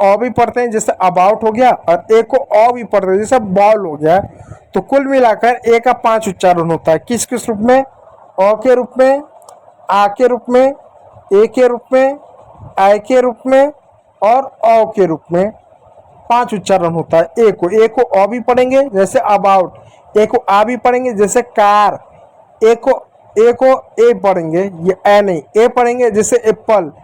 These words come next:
ए को ऐ भी पढ़ेंगे, जैसे मैन। ए को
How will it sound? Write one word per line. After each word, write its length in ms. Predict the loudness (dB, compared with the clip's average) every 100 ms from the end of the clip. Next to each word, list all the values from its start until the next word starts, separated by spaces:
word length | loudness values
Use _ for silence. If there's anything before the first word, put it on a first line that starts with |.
| _ -20 -4 -2
ए 80 | 0
को 140 | 0 -2 0
ऐ 160 | 0
भी 120 | 0 -2
पढ़ेंगे, 420 | -2 -2 -2 -2
जैसे 300 | -2 -2 -2
मैन। 420 | 0 0 0 -2 -10 -20 _ _
ए 80 | 0
को 140 | 0